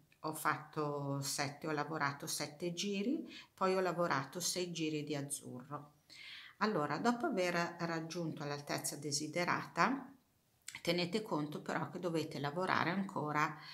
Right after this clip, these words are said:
circa cinque, sei, sette centimetri perché dobbiamo fare lo scalfo delle maniche. Allora, per calcolare lo scalfo delle maniche dobbiamo,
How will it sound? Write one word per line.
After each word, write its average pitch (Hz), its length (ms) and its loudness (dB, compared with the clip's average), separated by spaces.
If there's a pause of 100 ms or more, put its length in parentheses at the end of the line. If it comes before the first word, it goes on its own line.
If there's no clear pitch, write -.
(320)
circa 156 840 2
cinque, 175 440 2
sei, 156 340 4
sette 151 400 0
centimetri 151 760 -2
perché 147 340 -4
dobbiamo 160 400 0
fare 151 340 2
lo 170 80 -2
scalfo - 520 -6
delle 139 260 -4
maniche. 151 800 -4 (480)
Allora, 147 420 0
per 208 240 -6
calcolare 190 640 2
lo 165 80 -2
scalfo 151 440 2
delle 196 260 2
maniche 156 540 -2
dobbiamo, 165 760 0